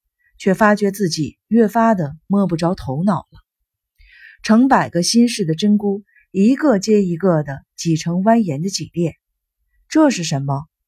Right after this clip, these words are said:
你问。“这是我的珍菇收藏。”“您的什么？”“我的珍菇收藏。”“嗯，您是从哪里，嗯，是从哪里找到所有的这些的？”“邮购目录。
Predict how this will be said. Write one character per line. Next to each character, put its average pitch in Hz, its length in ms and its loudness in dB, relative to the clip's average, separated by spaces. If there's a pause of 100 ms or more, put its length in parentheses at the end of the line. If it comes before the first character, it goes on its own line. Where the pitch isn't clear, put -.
(160)
你 156 140 0
问。 156 280 -2 (600)
“这 320 160 2
是 285 140 0
我 180 180 2
的 170 300 2
珍 269 260 2
菇 269 160 0
收 285 220 -2
藏。 180 360 -4 (600)
”“您 214 240 4
的 247 260 2
什 - 280 -2
么 254 180 0 (480)
？”“我 170 220 0
的 170 200 0
珍 269 300 0
菇 262 180 0
收 269 200 -2
藏。 175 360 -10 (540)
”“嗯， 190 460 0 (100)
您 208 180 4
是 240 140 -2
从 226 180 0
哪 175 260 0
里， 156 300 -2 (680)
嗯， 170 640 0 (320)
是 - 220 -4
从 262 180 2
哪 208 260 4
里 175 260 0
找 147 220 -2
到 156 360 0
所 175 240 0
有 202 160 0
的 165 80 -14
这 240 180 -2
些 143 260 -6
的 156 160 -10 (560)
？”“邮 202 140 4
购 269 180 4
目 247 180 2
录。 233 280 -2